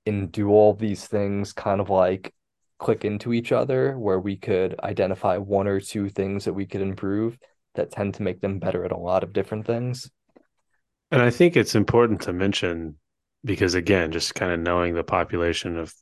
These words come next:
Speaker 2: people that listen to this, like, you will always have, depending on the activity, you will always have a limiter. There will always be something keeping you from going to whatever that next level is. So,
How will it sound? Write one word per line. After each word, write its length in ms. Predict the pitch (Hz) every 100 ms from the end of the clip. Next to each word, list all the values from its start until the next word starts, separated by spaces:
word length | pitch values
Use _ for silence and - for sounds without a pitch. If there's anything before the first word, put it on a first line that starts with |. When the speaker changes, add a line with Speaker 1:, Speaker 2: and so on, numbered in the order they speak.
| _
Speaker 2:
people 300 | - 78 -
that 140 | 82 82
listen 320 | 90 87 82
to 60 | 80
this, 300 | 80 82 -
like, 260 | 85 82 - - - _ _ _ _ _ _ -
you 220 | 101 110
will 180 | 110 101
always 460 | 107 123 117 101
have, 500 | 127 92 90 82 78 - _ _ _ _
depending 300 | 113 - 135
on 100 | 127
the 100 | 120
activity, 640 | 107 104 - 101 90 82 82
you 140 | 87
will 120 | 87
always 380 | 87 95 98 85
have 360 | - 87 82 - -
a 160 | 90
limiter. 440 | 85 85 85 78 76
There 200 | 85 87
will 180 | 90 90
always 340 | 101 107 95
be 120 | 95
something 480 | 87 98 87 - 85
keeping 360 | - 92 90 85
you 320 | 85 80 78 _ _ _ _ _ _ _
from 300 | - 87 85
going 340 | 95 90 85
to 160 | 80 90
whatever 280 | 85 87 85
that 120 | 85
next 260 | 85 -
level 260 | 98 85 80
is. 100 | 78
So, 320 | - 90 82